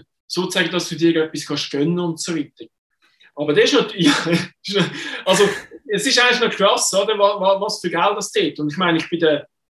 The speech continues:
ähm, ja, weißt, Flug ist ja auch alles gezahlt und Meilen habe ich privat können einlösen und Hotelpunkte kann ich auch privat können einlösen. Und das ist natürlich cool gewesen. Und weißt, du denkst,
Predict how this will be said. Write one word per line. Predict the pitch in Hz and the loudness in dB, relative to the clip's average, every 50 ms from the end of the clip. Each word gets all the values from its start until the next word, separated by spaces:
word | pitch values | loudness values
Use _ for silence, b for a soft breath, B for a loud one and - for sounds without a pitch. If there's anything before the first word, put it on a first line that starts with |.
| _ _ - | _ _ -6
ähm, | 151 143 143 139 139 135 135 135 135 - _ _ _ - | -4 -2 -2 -2 -2 -4 -6 -8 -10 -16 _ _ _ 0
ja, | 170 214 508 202 170 - - - - 165 | 2 4 4 4 2 0 -4 -8 -4 0
weißt, | 180 208 208 - - - | 0 2 2 0 -4 -2
Flug | 185 190 202 202 190 175 | 2 4 4 4 4 2
ist | 160 160 | -2 -2
ja | 175 220 269 | 0 2 2
auch | 269 277 269 262 262 | 2 2 2 2 0
alles | 254 254 - | 0 -2 -6
gezahlt | - - 233 233 240 240 233 - - | -4 -2 0 0 2 2 0 0 -2
und | 190 175 165 156 - 185 | -2 -4 -4 -6 -6 -2
Meilen | 175 180 196 208 202 185 | 0 2 4 4 4 2
habe | 180 190 180 - | 2 0 -2 -4
ich | - - | -6 -8
privat | - 160 151 190 220 254 269 262 | -8 -6 -4 0 0 0 0 0
können | - 254 247 240 233 | -2 -4 -4 -4 -4
einlösen | 240 240 233 226 233 233 226 208 - 190 170 | -4 -2 -2 0 0 0 0 -2 -2 -4 -4
und | 151 175 | -2 -2
Hotelpunkte | 202 202 202 - 190 175 175 - 185 190 185 170 165 | -2 -2 -2 -4 -6 -6 -4 -4 -6 -4 -4 -6 -6
kann | 170 165 180 | -6 -4 -2
ich | 214 | 0
auch | 240 254 - - | 0 -2 -2 -6
privat | 226 233 247 247 247 240 233 - | -8 -6 -4 -2 -2 -4 -6 -8
können | 214 214 214 | -10 -10 -10
einlösen. | 220 220 220 214 214 214 214 208 202 - 208 202 - - _ _ _ _ _ _ _ _ _ _ | -12 -14 -10 -8 -4 -2 -2 -2 -2 -4 -6 -10 -12 -16 _ _ _ _ _ _ _ _ _ _
Und | 165 160 160 165 165 - _ _ | -4 -2 -2 -2 -4 -8 _ _
das | - 220 240 | 0 0 2
ist | 247 254 | 2 0
natürlich | 240 226 202 175 - - | -2 -4 -4 -4 -2 2
cool | 277 320 359 349 - | 4 4 4 4 0
gewesen. | - - 339 214 180 | -2 -2 -2 -2 -2
Und | 165 160 - | -2 -2 -2
weißt, | 240 277 294 285 - | 0 0 0 -2 -4
du | 214 | -6
denkst, | - - 226 214 214 208 202 - - - _ | -8 -6 -6 -6 -6 -6 -8 -10 -10 -12 _